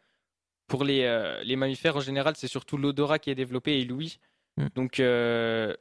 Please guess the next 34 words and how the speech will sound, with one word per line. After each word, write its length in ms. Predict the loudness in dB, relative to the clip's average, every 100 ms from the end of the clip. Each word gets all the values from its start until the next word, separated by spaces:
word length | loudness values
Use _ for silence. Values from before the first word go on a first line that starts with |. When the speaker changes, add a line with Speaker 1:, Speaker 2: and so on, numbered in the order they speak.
| _ _ _ _ -14
Speaker 1:
donc 140 | -14 -14 -14
ça, 260 | 0 0
c'est, 380 | 2 0 0 0
c'est 180 | -2 -6
plus 260 | -6 -6 -2
en 160 | -2
plus 300 | -2 -2 -4 -2
pour, 280 | -2 2
euh, 300 | 4 4 2 -2 _ _
mieux, 280 | -2 2 4
euh, 260 | 4 2
di-, 220 | 0 -6 -8
euh, 160 | -2 -2
casser 320 | 0 0 2
la 100 | 2
forme 320 | 2 -2 -2
humaine 260 | -2 0 0
en 80 | -2
fait. 340 | -4 -8 -14 _
Speaker 2:
Hmm. 100 | -4 -4 _ -12
Speaker 1:
Parce 120 | -2
que 120 | 0
si 180 | 0 -2
on 100 | 0
est 140 | 0
un 120 | 0 -2
bipède 360 | -6 -4 -4
comme 180 | -2 -6
ça 180 | 0 0
avec 240 | 0 -2
des 120 | -4
bras, 440 | -2 2 4 4 4
euh, 480 | 2 0 -2 -4 -6 -12
en, 100 | -12